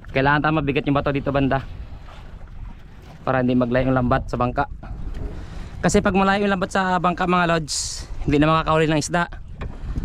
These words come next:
Dahil ang isda na ito, yung mga daraw ko, dito lang sa tapat ng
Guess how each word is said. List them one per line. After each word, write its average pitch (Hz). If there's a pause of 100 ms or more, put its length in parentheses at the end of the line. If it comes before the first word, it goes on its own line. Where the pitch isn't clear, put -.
(300)
Dahil 151
ang 160
isda 160
na 160
ito, 156
yung 156
mga 151
daraw 147
ko, 139
dito 135
lang 139
sa 139
tapat 139
ng 135